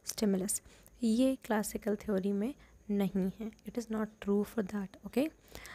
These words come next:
अ, उसके बाद है operant conditioning argues that behavior is reflexive, behavior is unlearned, behavior is a function of its consequences,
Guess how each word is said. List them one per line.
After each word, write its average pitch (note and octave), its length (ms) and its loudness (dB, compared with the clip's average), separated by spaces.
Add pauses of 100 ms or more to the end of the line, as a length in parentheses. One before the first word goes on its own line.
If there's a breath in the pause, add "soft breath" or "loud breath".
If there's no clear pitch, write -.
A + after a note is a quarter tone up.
(260 loud breath)
अ, A3+ 180 2
उसके A3+ 240 0
बाद A#3 200 2
है B3+ 100 0 (100)
operant A#3+ 500 2
conditioning A3 800 0
argues A3 600 2
that G#3+ 220 -2 (540 loud breath)
behavior G#3 480 2
is G#3 160 0 (100)
reflexive, G3+ 520 -4 (260 loud breath)
behavior G#3+ 500 4
is A3 100 -2 (120)
unlearned, G#3 480 0 (400 loud breath)
behavior A3 560 4
is A3 120 2
a A3 80 2 (120)
function G#3+ 420 -2
of A3 220 -4
its - 140 -4 (120)
consequences, G#3+ 880 0